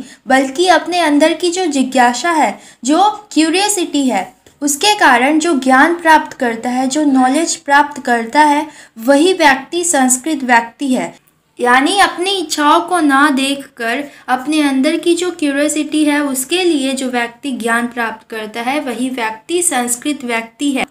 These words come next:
संस्कृति का दूसरा हिस्सा हमें ऐसे ही मनुष्यों से मिला है। मनुष्यों यानी कि जो ज्ञान विद्वान लोग हैं उनसे ही हमें कल्चर का दूसरा हिस्सा मिला है।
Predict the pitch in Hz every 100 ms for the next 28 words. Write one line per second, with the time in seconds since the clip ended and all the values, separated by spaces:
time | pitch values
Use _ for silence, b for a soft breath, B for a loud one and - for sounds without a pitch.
0 | _ - 277 285 285 330 330 392 415 427
1 | 370 311 302 339 359 339 302 311 311 294
2 | 262 277 254 269 262 359 359 370 330 277
3 | 269 262 320 320 339 339 311 240 247 262
4 | 220 208 _ 233 240 277 269 381 403 381
5 | 294 269 262 294 349 B B - 302 277
6 | 285 285 339 349 294 330 339 302 262 294
7 | 285 240 262 B B 262 285 294 381 415
8 | 392 320 254 240 254 269 262 262 311 320
9 | 349 349 254 254 262 294 277 247 254 247
10 | 214 214 220 202